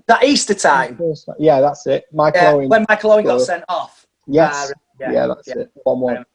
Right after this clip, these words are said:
Speaker 1: yeah, I should have got
Speaker 2: Uh,
Speaker 1: that.
Speaker 2: And last one, uh, you wore shirt number twenty-nine and then twenty-three at Man United. But
Speaker 1: Yeah.
Speaker 2: when you left United, you wore one number for the rest of your career.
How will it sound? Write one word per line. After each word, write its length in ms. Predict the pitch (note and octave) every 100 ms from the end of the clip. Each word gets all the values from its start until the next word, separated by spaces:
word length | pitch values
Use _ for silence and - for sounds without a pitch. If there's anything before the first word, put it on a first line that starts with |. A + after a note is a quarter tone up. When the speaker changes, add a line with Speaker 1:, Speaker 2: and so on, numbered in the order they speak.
| _ _ _ _ -
Speaker 1:
yeah, 60 | B2
I 40 |
should 180 | - F3
have 80 | D#3
got 140 | D#3+ E3+
Speaker 2:
Uh, 300 | C3 G#2+ - _ _ _ - - -
Speaker 1:
that. 140 | A#2+ _ _ _ -
Speaker 2:
And 320 | D3 D3 D3
last 320 | F3 F#3+ -
one, 500 | E3 E3 E3+ E3 D3 -
uh, 200 | D3 D3 D3
you 220 | D3+ D#3+
wore 440 | D#3 E3 E3 E3 -
shirt 300 | - F#3+ F#3
number 260 | F3 E3+ D#3+
twenty-nine 640 | - F#3+ F#3 F3 E3+ E3
and 140 | D3 D#3
then 140 | D3
twenty-three 720 | - D#3 C3+ - C3 C3 D3+ _
at 200 | C#3 - C#3+
Man 160 | C3+
United. 500 | B2+ A#2+ A#2+ - C#3 _ _ _ -
But 80 |
Speaker 1:
Yeah. 100 | D#3 D#3+
Speaker 2:
when 80 |
you 60 | C3+
left 100 | C#3 _ _ _
United, 540 | B2 A#2+ A2+ A2+ B2+ B2
you 120 | A#2+
wore 200 | A#2+ A#2+
one 320 | A#2 B2 B2 B2
number 260 | B2 A#2 -
for 60 |
the 80 | A#2
rest 220 | A#2 - -
of 40 |
your 120 | A#2 -
career. 340 | C3 A2